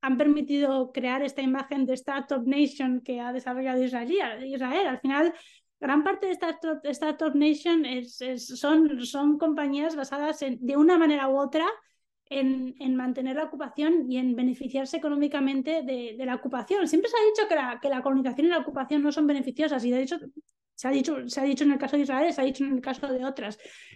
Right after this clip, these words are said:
En el caso de Israel no es verdad, sinceramente. Es verdad que Israel recibe mucho dinero en ayuda militar por parte de Estados Unidos, pero también Israel genera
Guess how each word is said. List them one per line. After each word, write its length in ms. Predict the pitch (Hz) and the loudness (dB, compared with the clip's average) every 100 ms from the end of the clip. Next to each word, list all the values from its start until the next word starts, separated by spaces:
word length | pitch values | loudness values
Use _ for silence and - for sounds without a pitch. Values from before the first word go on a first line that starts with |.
| - | -10
En 100 | 233 | -8
el 60 | 214 | -4
caso 240 | 240 302 | -2 0
de 60 | 359 | 0
Israel 280 | 285 277 | -2 2
no 80 | 262 | 2
es 80 | 262 | 2
verdad, 400 | 285 240 302 - | 0 -4 -6 -6
sinceramente. 600 | - 262 240 254 294 269 | -4 -4 -2 0 2 2
Es 60 | 247 | 0
verdad 200 | 277 254 | 0 0
que 60 | |
Israel 220 | 247 247 285 | -2 -4 -4
recibe 280 | 254 254 | -2 0
mucho 360 | 247 247 254 277 | 2 2 2 0
dinero 580 | 269 262 294 269 226 _ _ _ _ _ - | 0 2 2 0 -4 _ _ _ _ _ -2
en 100 | 240 | 0
ayuda 260 | 240 247 | 0 2
militar 340 | 247 247 269 247 | 2 0 -2 -4
por 100 | 233 | -6
parte 220 | 226 262 | -8 -8
de 60 | |
Estados 260 | 254 254 240 | -6 -4 0
Unidos, 340 | 254 254 370 - - _ | 2 2 0 -4 -20 _
pero 220 | - 269 247 | -2 -2 0
también 260 | 247 254 | 2 2
Israel 400 | 302 269 240 285 | 2 0 -6 -8
genera 380 | 285 247 247 | -4 -4 -4